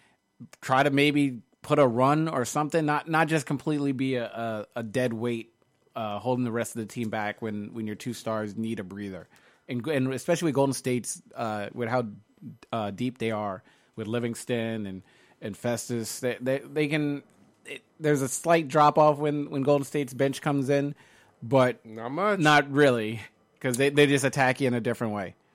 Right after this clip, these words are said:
Speaker 2: Yeah, that, that's a, exactly right. The other thing with, um, O K C,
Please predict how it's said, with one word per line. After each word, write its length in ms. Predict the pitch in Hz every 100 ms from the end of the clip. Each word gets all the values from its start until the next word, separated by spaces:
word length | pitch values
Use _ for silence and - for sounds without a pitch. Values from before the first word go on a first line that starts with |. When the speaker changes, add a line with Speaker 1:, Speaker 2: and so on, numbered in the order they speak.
| -
Speaker 2:
Yeah, 240 | 151 98 -
that, 200 | 117 120
that's 240 | 117 113 -
a, 80 | -
exactly 580 | 110 95 95 120 113 101
right. 340 | 95 110 104 - - - - _ -
The 80 | 185
other 120 | 202
thing 280 | 160 139 123
with, 240 | 117 -
um, 340 | 104 101 92 78 _ _ _ _ _ _ _ _ -
O 100 | 120
K 240 | - 113
C, 600 | - - 147 139 110 95